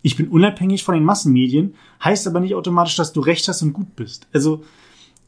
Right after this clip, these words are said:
und das ist halt das Ding, was wir aber schon halt runterbeten können, ne? Geh aus deiner Komfortzone raus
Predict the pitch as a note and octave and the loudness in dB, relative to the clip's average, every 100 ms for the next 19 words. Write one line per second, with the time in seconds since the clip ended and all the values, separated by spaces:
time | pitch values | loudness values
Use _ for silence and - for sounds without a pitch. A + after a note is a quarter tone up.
0 | _ _ _ _ _ - - - _ - | _ _ _ _ _ -20 -20 -20 _ -2
1 | D3 F#3+ F#3+ G3+ F#3 D#3 G#3+ E3+ - _ | 2 2 2 0 0 0 0 0 -4 _
2 | _ _ _ _ C#3 D#3 E3+ F3 F3 E3 | _ _ _ _ -4 -2 0 0 0 -2
3 | - E3 D3+ C#3 C3+ C#3 C3+ G#3+ A#3 B2+ | 0 2 0 0 -2 2 4 6 6 4
4 | C3+ C3 - B2 G#2+ A2 D#3 G#3+ _ _ | 2 2 -2 -4 -4 0 0 0 _ _
5 | _ _ - E3 A3+ F3+ - F3 E3 - | _ _ 2 4 4 0 -4 -4 -4 -4
6 | F#3 F3+ F3 F3+ F#3 F3+ D#3+ E3 E3+ - | -4 -4 -8 -6 -6 -6 -6 -8 -8 -12